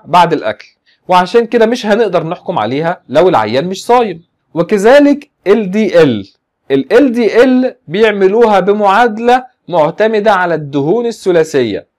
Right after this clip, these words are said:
وبالتالي مش هنقدر نحكم عليها برضو لو المريض مش صايم. صحيح في طرق نقيس ال ال دي ال مباشرة، لكن مش متوفرة كتير،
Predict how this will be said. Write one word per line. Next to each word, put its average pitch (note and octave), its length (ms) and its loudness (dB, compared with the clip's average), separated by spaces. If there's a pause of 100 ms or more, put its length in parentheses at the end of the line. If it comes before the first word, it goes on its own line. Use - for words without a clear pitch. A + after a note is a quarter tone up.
(300)
وبالتالي F3 560 0
مش E3+ 180 -8
هنقدر A3 400 2
نحكم E3+ 300 -6
عليها D#3+ 240 -2
برضو E3+ 420 -4 (220)
لو D#3+ 260 0
المريض C3 440 -4 (280)
مش G3 220 -8
صايم. A3 380 0 (720)
صحيح C#4 480 -2
في C#4+ 220 2
طرق C4+ 420 0
نقيس G3 460 -4
ال F#3 260 -4
ال G#3 180 0
دي F#3 260 -2
ال A3 140 0
مباشرة، G#3+ 920 0
لكن C4 420 -2
مش D4+ 160 -6
متوفرة G#3+ 520 -2
كتير، A#3 460 -6